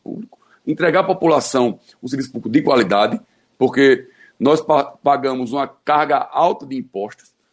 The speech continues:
né, e é um passo importante pra poder a gente, como dizia antes, colocar o Brasil de vez no trilho do desenvolvimento, gerando renda, gerando emprego e, principalmente,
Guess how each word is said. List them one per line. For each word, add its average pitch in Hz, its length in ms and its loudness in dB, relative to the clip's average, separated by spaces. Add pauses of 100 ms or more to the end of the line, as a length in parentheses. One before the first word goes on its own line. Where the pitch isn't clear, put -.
(240)
né, 113 240 -2
e 160 80 2
é 190 60 4
um 208 80 0
passo 180 300 -2
importante 190 640 -4 (340)
pra 139 80 -4
poder 156 240 -4
a 151 60 0
gente, 151 160 0
como 160 180 -8
dizia 160 220 0
antes, - 320 -4 (280)
colocar 139 380 0
o 180 80 2
Brasil 135 560 0 (640)
de 214 160 4
vez 156 480 2 (360)
no 156 180 2
trilho 156 340 2
do 123 60 -6
desenvolvimento, 156 600 0 (300)
gerando 123 240 2
renda, 143 460 0 (260)
gerando 127 240 0
emprego 139 420 2 (280)
e, 185 80 -6
principalmente, 147 720 -2